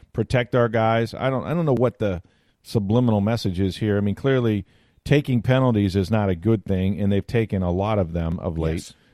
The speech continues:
Speaker 1: um, because of the physical nature of, of the way they're playing. And yet, it was clear to me when they played Boston, they, they wanted to go out there and say, "This is gonna be a playoff-style game.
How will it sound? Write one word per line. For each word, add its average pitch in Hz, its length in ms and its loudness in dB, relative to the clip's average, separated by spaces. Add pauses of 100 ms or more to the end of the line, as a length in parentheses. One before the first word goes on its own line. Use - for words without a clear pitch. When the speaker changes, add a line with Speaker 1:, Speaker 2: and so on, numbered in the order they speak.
(160)
Speaker 1:
um, 92 380 0
because 123 520 2
of 95 140 0
the 87 80 -2
physical 90 420 -2
nature 85 480 -2
of, 82 240 -4
of 87 220 -8
the 87 80 -2
way 87 180 -2
they're 82 160 -2
playing. 95 420 -4 (540)
And 131 200 0
yet, 156 360 4
it 123 100 -6
was 151 140 0
clear 185 220 0
to 165 80 0
me 185 160 -2
when 151 120 0
they 131 120 0
played 131 240 0
Boston, 123 520 0
they, 127 160 0
they 123 280 -4
wanted 143 320 -2
to 147 80 -4
go 135 120 2
out 123 160 0
there 120 160 0
and 113 140 -2
say, 107 400 0 (680)
"This 127 240 -2
is 151 60 -6
gonna 151 160 2
be 147 160 2
a 143 40 4
playoff-style 123 760 2
game. 107 420 -2